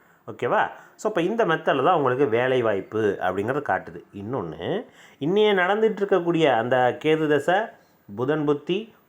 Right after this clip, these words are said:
குருவோட அந்தரம் நான் ஜூலை மாதம் வரைக்கும் நான் சொல்லியிருந்தா கூட, அது வெளிநாடு, வெளி மாநிலம், தூர இடங்களை கரைக்கும் சார், ஒரு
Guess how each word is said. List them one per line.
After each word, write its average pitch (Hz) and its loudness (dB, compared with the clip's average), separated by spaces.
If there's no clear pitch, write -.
குருவோட 170 2
அந்தரம் 139 0
நான் 113 0
ஜூலை 143 2
மாதம் 120 0
வரைக்கும் 123 -2
நான் 113 -2
சொல்லியிருந்தா 113 -6
கூட, 117 -2
அது 123 0
வெளிநாடு, 170 0
வெளி 139 2
மாநிலம், 135 -2
தூர 175 2
இடங்களை 156 2
கரைக்கும் 123 -2
சார், 156 -2
ஒரு 127 2